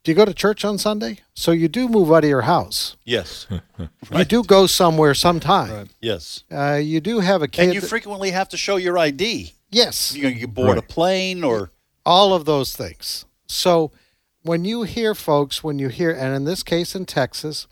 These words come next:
Speaker 1: it's primarily a group of Democrats from Houston, uh,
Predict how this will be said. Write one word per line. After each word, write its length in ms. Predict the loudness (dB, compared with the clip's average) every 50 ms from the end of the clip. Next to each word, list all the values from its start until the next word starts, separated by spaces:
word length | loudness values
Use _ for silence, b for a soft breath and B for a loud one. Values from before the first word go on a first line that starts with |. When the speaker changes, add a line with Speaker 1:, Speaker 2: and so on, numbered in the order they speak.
| _ _ _ b b b b b
Speaker 1:
it's 180 | -12 -12 -10 -6
primarily 640 | -2 0 0 0 2 2 2 2 0 0 0 0
a 60 | -2 -2
group 320 | -2 -2 -2 -2 -4 -6
of 180 | -8 -6 -2 0
Democrats 680 | 0 0 0 -2 -6 -6 -4 -4 -4 -4 -4 -6 -10
from 140 | -12 -10 -10
Houston, 580 | -8 -6 -4 -4 -4 -6 -8 -10 -12 -14 -14 -16 _ _ _ _ _ _ _ _ _ _ -10
uh, 420 | -6 -4 -2 -2 0 0 -2 -4